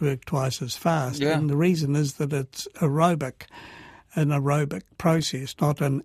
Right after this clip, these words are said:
Speaker 1: anaerobic <laughs> process. And, uh, that means it, it's not smelly. Uh, smelly compost means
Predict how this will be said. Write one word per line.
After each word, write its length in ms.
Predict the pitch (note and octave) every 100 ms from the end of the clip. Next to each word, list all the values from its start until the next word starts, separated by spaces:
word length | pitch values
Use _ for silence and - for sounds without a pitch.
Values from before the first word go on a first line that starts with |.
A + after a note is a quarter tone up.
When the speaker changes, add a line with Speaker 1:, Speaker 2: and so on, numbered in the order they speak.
| -
Speaker 1:
anaerobic 800 | F3+ E3 C3+ C3 B2+ C#3 - -
<laughs> 0 |
process. 800 | - F3 D#3+ - - F#3 - - - - - - - -
And, 380 | E3+ D#3 C#3+ C#3
uh, 220 | D3+ D3+
that 200 | D3+ A3
means 260 | F#3 D#3+ C#3+
it, 120 | D3 _ -
it's 380 | D#3+ D3 -
not 220 | E3 C#3+ -
smelly. 600 | E3 E3+ A3+ B3+ B3 - -
Uh, 420 | D3+ C#3 C#3+ F#3 D#4 -
smelly 380 | - F3+ D#3 C#3
compost 640 | - D#3 C3+ C#3+ - - -
means 560 | A3 D#3 C#3 B2+ D3